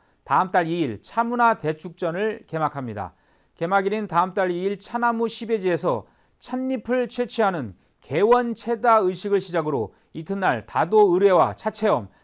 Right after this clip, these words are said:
담액 전수식 등이 이어집니다. 특히 다음 달 사일에는 차나무 시베지와 하동 야생차 박물관 특설무대 일대에서 차 디카시로 만나다와 가수 조영남, 송창식, 김세환 등이 출연하는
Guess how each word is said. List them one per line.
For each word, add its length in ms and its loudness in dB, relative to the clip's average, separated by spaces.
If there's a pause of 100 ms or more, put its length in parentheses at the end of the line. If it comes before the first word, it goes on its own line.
(120)
담액 480 -2
전수식 640 -8
등이 360 -6
이어집니다. 640 -4 (600)
특히 380 4
다음 280 4
달 200 4
사일에는 680 2
차나무 480 0
시베지와 800 2
하동 500 -2
야생차 720 2
박물관 520 -6
특설무대 720 -2
일대에서 720 0 (400)
차 480 4
디카시로 840 4
만나다와 640 2 (240)
가수 420 2
조영남, 500 2
송창식, 760 -6 (320)
김세환 540 -2
등이 220 -2
출연하는 680 -6